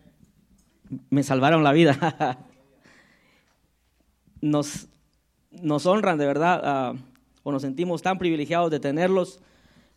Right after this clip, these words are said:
Y sabiendo que todas las iglesias alrededor de Bonita tienen su servicio hoy,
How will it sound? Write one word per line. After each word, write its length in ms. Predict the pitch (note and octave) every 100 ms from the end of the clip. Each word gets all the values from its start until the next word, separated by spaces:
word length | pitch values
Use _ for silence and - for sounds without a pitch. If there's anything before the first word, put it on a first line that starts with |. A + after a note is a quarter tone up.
| -
Y 160 | C#3+
sabiendo 380 | C#3 D3 E3 F3+
que 120 | E3
todas 240 | C3+ F#3 F#3+
las 200 | D#3+ D#3+
iglesias 440 | D3+ E3+ F3+ D#3+
alrededor 460 | D3+ C#3 C#3 D3 E3+
de 60 |
Bonita 560 | D#3 C#3 D#3 E3 D#3+ C#3
tienen 240 | D#3+ D#3+
su 120 | D3 C#3
servicio 460 | C3+ D3 D#3 D#3
hoy, 380 | C#3+ E3 D3 C#3+